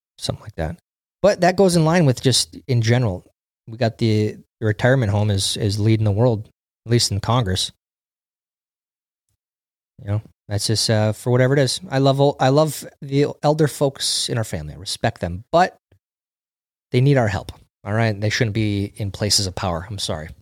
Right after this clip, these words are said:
If you're eighty-seven, eighty-six, you're Dianne Feinstein, you're a senator of California, the largest state in the union, you should not be in power. All right, let's go on to some not so trending headlines. And that guy from Iowa,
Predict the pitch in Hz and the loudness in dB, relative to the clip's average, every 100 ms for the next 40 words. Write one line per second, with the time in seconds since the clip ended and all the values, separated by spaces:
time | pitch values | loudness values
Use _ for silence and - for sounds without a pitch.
0 | _ 113 - 120 123 131 - 127 123 120 | _ -8 0 2 4 4 4 2 2 0
1 | 117 120 120 - 120 117 - 98 110 110 | -2 0 0 0 0 -2 -2 0 0 0
2 | - 104 110 - 110 107 85 - 113 107 | -2 -2 -2 -2 0 0 -2 0 2 2
3 | 98 - 107 95 113 107 107 101 92 101 | 0 0 0 0 0 2 2 2 2 0
4 | 104 95 - 107 - 87 85 101 127 120 | 0 -2 0 -2 -4 -6 -2 2 2 2
5 | 117 - _ _ _ _ 123 120 127 113 | 0 -6 _ _ _ _ -2 0 2 2
6 | 90 87 90 82 - 62 - _ _ _ | 0 -4 -8 -8 -10 -12 -14 _ _ _
7 | _ _ _ _ _ _ _ _ _ _ | _ _ _ _ _ _ _ _ _ _
8 | _ - 160 151 113 - 190 190 180 185 | _ 2 4 4 0 2 4 4 2 4
9 | 175 170 160 - - 160 139 101 110 - | 6 6 2 -2 0 2 2 0 0 0
10 | - 98 - 90 87 90 85 78 - 170 | 0 -2 -4 -6 -6 -8 -8 -8 -6 -6
11 | 202 175 165 160 208 135 101 160 92 76 | -2 0 2 0 0 -4 -2 0 0 -6